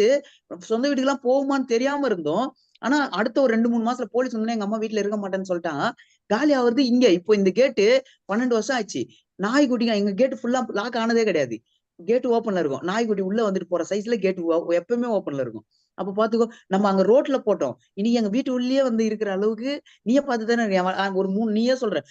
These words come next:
மூன்று ரூபாய் பிஸ்கட் பாக்கெட் போட்டேன் நானு. ஒரு, ஒரு ரெண்டு நாய்க்கு கொஞ்சம் கொஞ்சமா பிரிச்சு போட்டேன் நானு. நூறு நாய்க்கு போட முடியுது. யார் குடுப்பா?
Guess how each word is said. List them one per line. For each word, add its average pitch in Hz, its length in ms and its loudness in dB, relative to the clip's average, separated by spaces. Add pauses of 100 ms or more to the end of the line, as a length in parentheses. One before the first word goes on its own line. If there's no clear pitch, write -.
(180)
மூன்று 254 180 2
ரூபாய் 240 160 0
பிஸ்கட் 208 260 -2
பாக்கெட் 180 260 0
போட்டேன் 180 260 -4
நானு. 208 300 -4 (180)
ஒரு, 190 220 0
ஒரு 185 180 -2
ரெண்டு 196 220 -2
நாய்க்கு 220 300 -4 (380)
கொஞ்சம் 214 120 2
கொஞ்சமா 233 240 0
பிரிச்சு 220 260 -6
போட்டேன் 190 200 -2
நானு. 233 200 -4
நூறு 226 320 -2
நாய்க்கு 220 260 -4
போட 196 160 -4
முடியுது. 135 320 -4 (480)
யார் 202 280 -2
குடுப்பா? 185 320 0